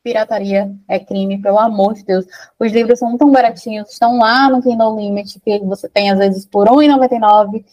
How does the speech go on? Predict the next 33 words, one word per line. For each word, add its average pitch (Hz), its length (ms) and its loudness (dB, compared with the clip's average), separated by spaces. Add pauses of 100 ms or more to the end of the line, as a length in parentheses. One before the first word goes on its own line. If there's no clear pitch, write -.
(300)
durante 202 400 -2
três 240 360 2
meses. 196 560 -4 (420)
Não 247 540 4
tem 277 120 2
desculpa, 247 640 0
isso 240 240 -6
não 247 240 2
é 240 80 4 (600)
propagar 208 720 0 (100)
a 185 500 2
literatura 180 480 -2
nacional, 175 540 -4
isso, 185 140 -8
pelo 185 160 -8
contrário, 180 420 -2
é 165 60 2
roubar 180 520 0 (360)
de 180 160 -4
um 180 120 0
trabalhador. 175 800 2
E, 185 60 -4
porra, 202 360 0
a - 20 -2
gente 196 240 -6
ganha 214 260 0
menos 226 380 0
de - 60 -12
um 226 60 -6
centavo 196 440 -2
por 208 120 -6
página 190 400 0
lida. 175 320 -4